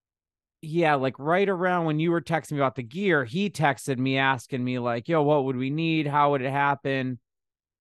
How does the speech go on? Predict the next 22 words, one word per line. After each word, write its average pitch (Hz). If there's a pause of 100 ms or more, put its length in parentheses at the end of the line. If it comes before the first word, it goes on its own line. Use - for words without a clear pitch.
(300)
Um, 117 (460)
and 139
then 151
I, 151
I 147
remember 170
kinda 170
laying 165
out 151
the 135
plan, 156
and 139
then, 135
and 135
then 139
my 143
next 180
memory 180
was 139
just 156
that, 139
like, 127